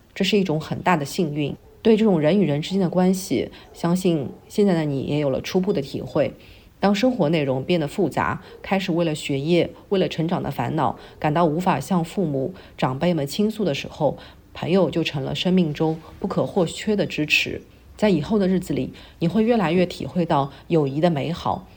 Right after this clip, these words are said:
当所处的大环境发生巨大变化，很多事情超越你过往认知的时候，会发现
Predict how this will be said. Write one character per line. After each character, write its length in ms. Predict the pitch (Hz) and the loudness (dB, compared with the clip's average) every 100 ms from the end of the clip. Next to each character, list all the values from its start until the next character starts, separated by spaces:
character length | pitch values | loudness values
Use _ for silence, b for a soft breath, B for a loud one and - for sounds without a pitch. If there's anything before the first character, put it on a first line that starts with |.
| B B - | B B -2
当 120 | 196 | 0
所 220 | 202 165 | 2 0
处 140 | 175 | 0
的 80 | 147 | -4
大 180 | 156 156 | -2 -2
环 200 | 151 135 | -2 -4
境 220 | - 151 | -2 -2
发 160 | 143 160 | -2 -2
生 200 | 185 185 | 0 0
巨 120 | 208 | 0
大 140 | 185 | -2
变 260 | 160 208 139 | 0 0 -2
化， 320 | - 123 - B B | -2 -4 -4 B B
很 160 | - | -2
多 140 | 165 214 | 2 2
事 160 | 247 | 0
情 300 | 233 - 151 | -2 -2 -2
超 280 | 143 - 208 | -4 -2 2
越 220 | 202 170 - | 2 2 0
你 120 | 151 | -6
过 220 | 165 202 | -2 -2
往 180 | 147 - | 0 0
认 160 | 202 170 | 0 0
知 140 | 196 | 0
的 100 | 170 | -2
时 160 | - 135 | -2 -6
候， 280 | - 135 139 B B | 0 0 -2 B B
会 140 | - 180 | -2 0
发 180 | 180 | 2
现 320 | 185 190 147 | 2 2 2